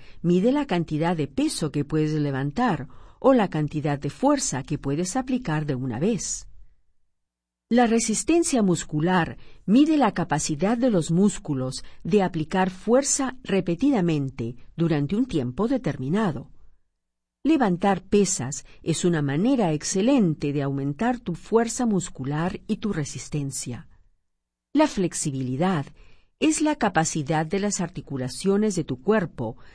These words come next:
de moverse en un rango completo de movimiento. El estiramiento, la gimnasia y la danza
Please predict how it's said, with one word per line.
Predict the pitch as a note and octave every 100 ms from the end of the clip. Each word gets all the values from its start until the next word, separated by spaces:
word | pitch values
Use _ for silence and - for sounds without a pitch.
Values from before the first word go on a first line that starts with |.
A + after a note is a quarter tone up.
| -
de | - G#3
moverse | F#3 F3+ C#4 D#4 - C4+ -
en | F#3 F#3+
un | A#3 B3
rango | A#3 C4 B3+ B3
completo | B3 F3+ F#3 D4 D#4 - D3
de | D3
movimiento. | C#3+ C#3 C#3+ C#3+ C3 B2+ C3+ C3 - - - _ _ _ _ -
El | D4+ C#4+
estiramiento, | B3 - D3+ C#3 D#3 E3+ C#3+ B2 A#2 A#2+ - - -
la | D#3+
gimnasia | D3+ - C#3+ D3 D3 - C#3
y |
la | C3
danza | C3+ G#3 G#3 F3+ C#3 B2+